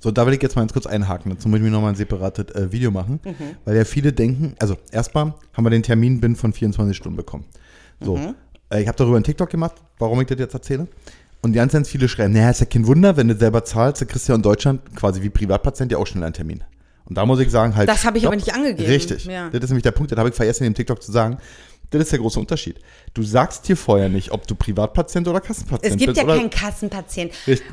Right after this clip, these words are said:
Speaker 2: Und, sorry,
Speaker 1: So.
Speaker 2: ich will dich gar nicht unterbrechen. Also, man kann angeben, man ist Selbstzahler, man kann aber auch angeben, man hat eine Versicherung. Also
Speaker 1: Mhm.
Speaker 2: theoretisch, ja. Die Versicherungen machen mit jedem Arzt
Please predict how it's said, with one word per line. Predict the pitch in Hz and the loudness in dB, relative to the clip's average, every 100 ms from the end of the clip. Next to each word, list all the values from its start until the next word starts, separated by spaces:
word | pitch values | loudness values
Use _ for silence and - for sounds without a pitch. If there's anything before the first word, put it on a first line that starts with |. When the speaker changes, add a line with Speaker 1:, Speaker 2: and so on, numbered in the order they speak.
| - | -2
Speaker 2:
Und, | 349 302 170 254 - - _ _ _ _ | 2 2 2 -6 -12 -20 _ _ _ _
sorry, | - 233 208 | -2 0 0
Speaker 1:
So. | 180 | 0
Speaker 2:
ich | 185 | 0
will | |
dich | 208 - | 0 0
gar | 185 | -2
nicht | 185 | -4
unterbrechen. | 175 160 156 185 160 - _ - - _ _ _ _ _ | -6 -6 -4 -4 -6 -14 _ -20 -20 _ _ _ _ _
Also, | 220 190 147 - _ _ _ _ _ - 175 | 0 0 -2 -10 _ _ _ _ _ -12 -2
man | 202 | 2
kann | - 220 240 | 2 2 2
angeben, | 247 240 196 | 2 2 2
man | 170 160 | 2 0
ist | 156 | 0
Selbstzahler, | 151 151 - 156 147 196 | 0 0 -2 -2 0 0
man | 196 | 0
kann | - 208 | 2 2
aber | 190 131 | 2 0
auch | 170 | -2
angeben, | 175 196 208 208 | -4 0 0 2
man | 202 190 | 0 -2
hat | 196 | -4
eine | 180 | -6
Versicherung. | 180 170 196 170 - - - - _ - | -6 -4 -4 -4 -6 -18 -20 -20 _ -2
Also | 143 90 | 0 0
Speaker 1:
Mhm. | 92 | 0
Speaker 2:
theoretisch, | 165 135 131 - - | 0 -2 -4 -4 0
ja. | 165 208 - - - - _ _ _ - | 2 0 -4 -20 -20 -20 _ _ _ -4
Die | 226 | 0
Versicherungen | 240 226 320 339 165 160 160 | 2 2 2 2 2 0 0
machen | 180 202 240 | 0 0 0
mit | 202 165 | 0 -2
jedem | 160 180 247 320 311 - | -2 2 4 2 -2 -4
Arzt | 233 226 175 190 - | -6 -4 -4 -6 -10